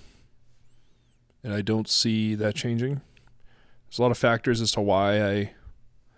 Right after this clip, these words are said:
there's a lot of factors as to why I quit the bands that I was in. <clears throat> People are, people are hard to work with.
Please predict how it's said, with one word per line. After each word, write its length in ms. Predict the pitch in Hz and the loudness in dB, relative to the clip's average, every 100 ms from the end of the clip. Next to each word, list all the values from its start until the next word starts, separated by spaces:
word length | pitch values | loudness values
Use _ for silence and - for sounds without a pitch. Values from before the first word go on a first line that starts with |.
| _ _ _ _ _ _ _ _ - | _ _ _ _ _ _ _ _ -6
there's 160 | 120 | 0
a 20 | 123 | 2
lot 80 | |
of 60 | 123 | 4
factors 340 | 131 120 127 | 2 2 0
as 120 | 117 107 | 0 -2
to 60 | |
why 320 | 104 107 113 | 0 0 2
I 420 | 107 104 101 101 - - | 2 0 -2 -4 -8 -8
quit 260 | - 123 127 | -2 -2 -2
the 60 | |
bands 280 | 117 117 120 | -4 -2 -2
that 100 | 120 | 0
I 80 | 117 | 0
was 140 | 113 120 | -2 -4
in. 160 | 160 - - _ _ - | -6 -12 -20 _ _ 0
<clears throat> 360 | 110 104 69 - - - _ _ _ _ _ _ _ - - - _ _ _ _ - _ _ | 2 4 2 -4 -16 -20 _ _ _ _ _ _ _ -20 -20 -20 _ _ _ _ -20 _ _
People 440 | - 113 110 104 - | -4 0 2 0 0
are, 560 | 92 101 98 98 101 - _ _ _ _ _ _ _ _ _ _ _ _ _ _ _ _ _ _ _ _ _ _ _ _ _ - | -2 0 0 0 -2 -6 _ _ _ _ _ _ _ _ _ _ _ _ _ _ _ _ _ _ _ _ _ _ _ _ _ -10
people 260 | 120 120 | -2 0
are 60 | 110 | 0
hard 440 | - - 98 101 | 0 0 0 0
to 120 | - 98 | -4 -4
work 240 | 104 - | -6 -4
with. 260 | 123 - | -4 -6